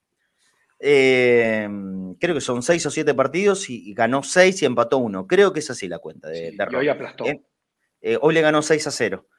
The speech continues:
Speaker 1: a,
Speaker 2: Mm.
Speaker 1: a Rosario Central. Le pido a los chicos, si es que se encuentra algún resumen de los goles, en algún momento lo ponemos, por supuesto.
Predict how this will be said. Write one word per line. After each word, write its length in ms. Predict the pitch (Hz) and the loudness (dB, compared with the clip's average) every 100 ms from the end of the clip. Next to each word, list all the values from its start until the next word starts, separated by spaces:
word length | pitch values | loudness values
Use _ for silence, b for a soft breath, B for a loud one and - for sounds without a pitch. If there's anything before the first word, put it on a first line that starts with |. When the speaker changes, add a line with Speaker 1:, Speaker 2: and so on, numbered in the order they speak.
| _ _ _ | _ _ _
Speaker 1:
a, 380 | - 101 98 98 | -6 -4 -4 -2
Speaker 2:
Mm. 60 | 107 | 0
Speaker 1:
a 40 | |
Rosario 340 | 117 120 160 147 | 0 0 0 0
Central. 260 | 143 185 | 0 2
Le 100 | 165 | 2
pido 160 | - 165 | 0 2
a 80 | 143 | 2
los 40 | |
chicos, 240 | 151 123 113 | 0 -4 -4
si 100 | 139 | -4
es 60 | |
que 120 | 135 | -4
se 120 | 123 123 | -4 -4
encuentra 360 | 117 165 135 | 0 2 4
algún 200 | 135 151 | 2 2
resumen 320 | 143 143 156 | 0 0 -2
de 80 | 143 | 0
los 120 | 131 | 0
goles, 300 | 135 190 175 123 | 2 0 0 -4
en 80 | |
algún 180 | 117 135 | -4 -2
momento 300 | 131 147 143 | -2 -2 -2
lo 80 | 120 | -2
ponemos, 360 | 110 110 95 92 | -2 -6 -8 -10
por 120 | 98 | -14
supuesto. 380 | 101 92 - | -12 -16 -16